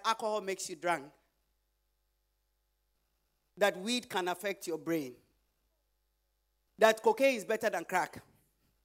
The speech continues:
That's what their theories say.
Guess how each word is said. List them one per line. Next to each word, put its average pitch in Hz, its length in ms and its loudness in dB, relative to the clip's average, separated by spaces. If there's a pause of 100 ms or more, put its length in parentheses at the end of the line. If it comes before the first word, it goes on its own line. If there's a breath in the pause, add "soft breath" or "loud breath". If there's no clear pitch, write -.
(2250)
That's 226 220 2
what 202 200 -4
their 185 120 -4
theories 175 360 -2
say. 147 140 -12